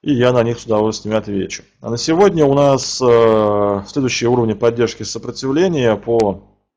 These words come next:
паре доллар, японская иена, поддержки сто двадцать четыре двенадцать, сто двадцать три семьдесят четыре и сопротивление сто двадцать четыре сорок пять, сто двадцать пять ноль шесть.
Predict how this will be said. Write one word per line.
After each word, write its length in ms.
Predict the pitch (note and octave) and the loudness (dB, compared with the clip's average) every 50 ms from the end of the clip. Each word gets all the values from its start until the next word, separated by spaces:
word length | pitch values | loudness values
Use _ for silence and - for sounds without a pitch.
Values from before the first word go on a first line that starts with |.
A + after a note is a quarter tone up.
| _ _ _ _ _ - - _ - | _ _ _ _ _ -20 -18 _ -2
паре 240 | C3+ C3 A#2 A2+ | 0 2 2 2
доллар, 320 | A2+ A2+ B2+ B2 A#2+ A#2 A#2 | 2 2 2 2 2 2 2
японская 520 | A#2 A#2 - B2 A#2+ A2 - - - C3+ | 0 -4 -4 -4 -4 -4 -4 -4 -4 -2
иена, 220 | C#3+ D#3+ D3+ B2 G2+ | 0 0 0 0 0
поддержки 520 | - A#2+ A#2+ A#2+ A#2+ A#2+ A#2 A#2 - - | 0 0 0 0 2 0 -2 -2 -4 -16
сто 160 | - - A#2 | -18 -14 -6
двадцать 240 | A2+ A2+ A2+ A2 - | -2 0 0 0 -2
четыре 200 | - - A2+ G#2+ | -4 -6 -6 -6
двенадцать, 420 | G#2 G#2+ A2+ A2+ G#2+ G2+ G2 - - | -4 -4 -2 -2 -2 -2 -2 -4 -8
сто 120 | - A2+ | -10 -8
двадцать 300 | A2 G#2 G#2 G2+ G2 - | -6 -4 -4 -4 -6 -8
три 140 | - G#2 G2+ | -10 -10 -10
семьдесят 400 | G2+ - G#2+ G#2 G2+ G2 - - | -10 -8 -10 -10 -10 -12 -14 -14
четыре 500 | - - - - F3 D#3 C3+ G#2+ G2 - - _ _ _ _ _ _ _ - | -14 -10 -4 -4 -2 0 -2 -2 -4 -6 -16 _ _ _ _ _ _ _ -10
и 80 | C3 C3 | -8 -8
сопротивление 880 | B2 - A#2 - A2+ A2+ - A#2 A2+ B2 C#3+ D3+ C#3+ B2 A2+ G#2+ G#2 G2+ | -6 -6 -6 -6 -6 -6 -4 -4 -4 -2 0 0 0 0 -2 -2 -4 -6
сто 220 | - - A#2 A#2+ | -8 -8 -8 -6
двадцать 480 | A2 G#2+ A2 A2 G#2+ G#2 - - G2 G2 | -2 0 0 0 0 0 -4 -10 -12 -12
четыре 320 | - - - A#2 G2+ G2 | -12 -10 -8 -8 -8 -8
сорок 340 | G2 - A2 G#2 G#2+ - - | -8 -8 -8 -8 -8 -10 -10
пять, 280 | - C3+ C#3 D3+ C#3+ - | -4 -2 -2 -2 -2 -4
сто 180 | - A#2 A#2+ | -4 -4 -4
двадцать 360 | A2+ G#2+ A2 G#2+ G2+ - - | -2 0 -2 -2 -4 -6 -10
пять 260 | - G#2 G#2 G#2 G#2 G#2 | -6 -6 -6 -6 -6 -8
ноль 180 | G#2 G2+ G2 | -10 -10 -10
шесть. 460 | G2 - - F#2 F#2 - - _ _ | -10 -12 -14 -14 -16 -16 -20 _ _